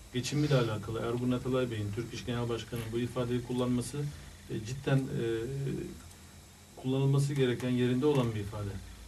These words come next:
E, bin altı yüz lira olarak ifa-, en azından bin altı yüz lira olması gereken bir rakamı telaffuz ettiler. E, Refah iktidarı zamanında, doksan altı doksan yedi Refah iktidarı zamanında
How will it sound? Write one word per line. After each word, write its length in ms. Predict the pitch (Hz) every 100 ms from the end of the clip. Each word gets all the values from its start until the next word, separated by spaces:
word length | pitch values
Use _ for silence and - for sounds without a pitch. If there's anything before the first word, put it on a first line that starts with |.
| -
E, 460 | - 131 - 135 123
bin 120 | 139
altı 320 | 139 131 165
yüz 140 | 175 139
lira 120 | 123
olarak 320 | 117 123 120
ifa-, 400 | - 127 131 127 - -
en 140 | 170
azından 460 | 156 120 123 117 113
bin 100 | 131
altı 360 | 135 127 -
yüz 160 | 180 127
lira 100 | 117
olması 420 | 120 120 120 117
gereken 480 | 113 117 113 135 135 - - - - - 123
bir 140 | 117
rakamı 360 | 123 135 135 135
telaffuz 380 | 120 - -
ettiler. 500 | 120 - 160 175 185 - - - - - -
E, 40 | 123
Refah 560 | 120 - 127 - 147 143 135
iktidarı 400 | - 135 123 120
zamanında, 580 | 120 117 113 110 107 104 - - - 120
doksan 280 | 117 - 127
altı 220 | 120 131
doksan 280 | 123 - 123
yedi 160 | 117
Refah 240 | 120 117 131
iktidarı 320 | 117 117 117
zamanında 380 | 113 110 104